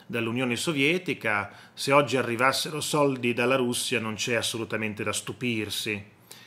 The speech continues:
solo che è illegale. In Italia è illegale ricevere questi finanziamenti.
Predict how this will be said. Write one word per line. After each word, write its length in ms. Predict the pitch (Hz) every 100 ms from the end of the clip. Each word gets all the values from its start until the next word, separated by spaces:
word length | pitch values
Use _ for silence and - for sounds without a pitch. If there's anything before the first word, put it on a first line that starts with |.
| - -
solo 320 | - 156 147 151
che 140 | 113
è 40 |
illegale. 880 | 123 117 98 95 139 101 92 95 - -
In 120 | 101
Italia 500 | 107 110 120 156 113
è 40 | 104
illegale 760 | 104 104 151 113 90 87 90
ricevere 800 | 98 98 - 107 104 101 - - -
questi 280 | 139 - 120
finanziamenti. 1120 | - 113 110 107 120 110 104 98 101 107